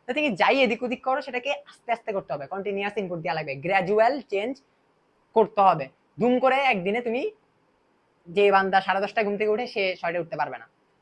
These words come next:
ঠিক আছে? এটা, এটা সত্য, সত্যতা মেনে নেওয়া লাগবে। এখানে আর কিছু কথাবার্তাগুলো একদম কমন, মানে, in general life-এ যেটা আমরা করি সেটা হচ্ছে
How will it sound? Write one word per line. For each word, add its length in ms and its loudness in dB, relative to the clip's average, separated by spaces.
ঠিক 80 -6
আছে? 100 -4
এটা, 120 -2
এটা 340 -2
সত্য, 360 -10
সত্যতা 340 -6
মেনে 180 -2
নেওয়া 180 -4
লাগবে। 220 -14
এখানে 220 0
আর 220 4
কিছু 140 -4
কথাবার্তাগুলো 440 0
একদম 380 0
কমন, 340 0
মানে, 240 -2
in 160 0
general 400 0
life-এ 180 0
যেটা 180 -2
আমরা 140 -6
করি 180 -8
সেটা 160 -8
হচ্ছে 260 -8